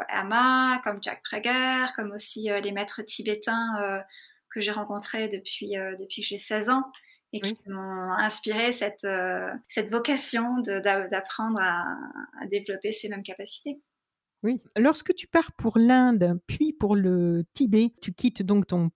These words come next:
Speaker 2: Périgord vert en Dordogne et un environnement familial, heu, déjà sensible, je crois, au lien avec la nature. Est-ce que tes parents avaient, heu, préparé le terrain, en fait ?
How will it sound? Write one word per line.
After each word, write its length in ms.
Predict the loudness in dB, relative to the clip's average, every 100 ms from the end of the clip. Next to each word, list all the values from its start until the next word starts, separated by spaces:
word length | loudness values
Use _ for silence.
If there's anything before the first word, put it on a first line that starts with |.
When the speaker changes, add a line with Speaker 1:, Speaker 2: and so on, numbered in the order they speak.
| _ 4
Speaker 2:
Périgord 500 | 4 4 4 4 2
vert 380 | 0 2 2 0
en 140 | 0 2
Dordogne 600 | 2 2 4 4 4 2
et 180 | 2 2
un 160 | 2
environnement 480 | 0 0 0 2 0
familial, 680 | 0 -2 0 -2 -2 -2 0 0
heu, 320 | 2 2 0
déjà 340 | 2 2 4 2
sensible, 680 | 2 0 0 -2 2 4
je 80 | 4
crois, 260 | 0 0 0
au 120 | 2
lien 260 | 2 2 2
avec 240 | 0 -2
la 80 | -2
nature. 480 | 0 -2 -4 -2 -2
Est-ce 140 | -2
que 80 | -2
tes 140 | -2 0
parents 260 | 0 2
avaient, 240 | 2 2 -2 -4
heu, 200 | 0 0
préparé 480 | 2 4 6 6 6
le 80 | 6
terrain, 360 | 4 4 4 0
en 60 |
fait ? 360 | 0 -6 -8